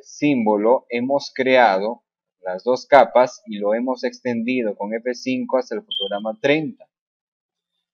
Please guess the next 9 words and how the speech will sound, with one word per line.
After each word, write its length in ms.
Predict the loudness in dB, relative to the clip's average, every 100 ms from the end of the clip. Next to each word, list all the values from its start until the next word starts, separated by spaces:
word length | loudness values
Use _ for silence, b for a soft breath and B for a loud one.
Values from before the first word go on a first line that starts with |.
| _ _ _ _ _ 4
Tengo 460 | 6 6 4 4
la 100 | 4
iluminación 580 | 2 0 -2 -4 -2 -2
acá 220 | 0 0
arriba 520 | 2 2 2 0 -2 _ _
y 140 | 0
debajo 480 | 4 6 6 4 -2
tengo 440 | -2 -2 2 0 2
el 320 | 0 0 -6